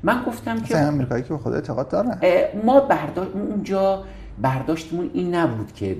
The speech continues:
Speaker 1: داریم با ملت امریکا، با فرهنگ امریکایی برخورد
Speaker 2: شما
Speaker 1: کنیم.
Speaker 2: امپریالیسم مخالفت.
Speaker 1: امپریالیسم. اونجا وقتی من گفتم که: "بابا، این امریکاست، امریکا که شاه رو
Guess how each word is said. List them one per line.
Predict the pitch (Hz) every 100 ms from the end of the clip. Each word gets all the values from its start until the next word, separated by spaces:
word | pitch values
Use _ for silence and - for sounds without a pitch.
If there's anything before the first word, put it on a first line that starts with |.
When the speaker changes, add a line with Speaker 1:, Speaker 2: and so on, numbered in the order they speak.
| 95
Speaker 1:
داریم | 104 127
با | 117
ملت | 101 95 92 104 110 -
امریکا، | 95 87 - - 101
با | 92 92
فرهنگ | - 104 92 85 107 117 113
امریکایی | 95 - 95
برخورد | - 92 95
Speaker 2:
شما | 151 147
Speaker 1:
کنیم. | -
Speaker 2:
امپریالیسم | 135 143 135 123 139 123 101
مخالفت. | 90 - -
Speaker 1:
امپریالیسم. | 233 226 - 208 202 196 214 226 -
اونجا | 233 285
وقتی | 254 247 233
من | 196
گفتم | 185 180 170 170
که: | 190 180 - - - - 151
"بابا، | 170 262
این | - - -
امریکاست، | 233 208 185 180 190 254 208 120 - - -
امریکا | - 208 - - 254 226
که | -
شاه | - - 196 190
رو | 185 180 170